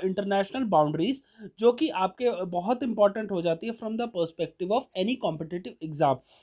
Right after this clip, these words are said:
तो गाइस, अगर आपको ये वीडियो इन्फॉर्मेटिव लगा हो और आपको मेरे ब-, बता रहा, अ, मेरे द्वारा बताई गई ट्रिक्स बहुत अच्छी लगती हैं या फिर आप चाहते हैं मैं ऐसी ही ट्रिक्स आपके लिए रेगुलर बेसिस पे लाऊं,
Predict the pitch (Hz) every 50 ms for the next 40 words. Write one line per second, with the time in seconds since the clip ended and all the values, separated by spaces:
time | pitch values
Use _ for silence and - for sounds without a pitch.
0 | _ _ - 233 226 233 247 269 277 - - 196 202 240 254 247 233 233 - 262
1 | 254 254 240 202 190 190 190 226 - - 185 175 - - 170 170 170 175 175 190
2 | 233 226 202 165 151 151 151 147 143 156 190 254 262 - _ _ - - - 262
3 | 262 226 233 226 226 - 269 262 240 226 226 226 254 254 220 214 160 175 175 165
4 | 160 170 170 - 196 196 208 226 247 233 - _ - 165 175 180 180 185 190 208
5 | 233 240 220 208 208 208 226 202 190 175 - 175 185 190 196 226 233 - - -
6 | 226 196 - _ 151 165 175 180 214 254 254 - _ _ _ _ - - - 196
7 | 190 - - - 285 254 196 165 - - 190 190 214 226 226 220 220 214 - 240
8 | 240 233 - - 202 190 185 214 233 240 247 - - 170 165 165 - 226 226 233
9 | 233 220 220 208 208 - 190 175 - - 220 220 220 208 180 156 160 185 208 220
10 | 214 196 170 165 - 165 156 - - 147 143 147 185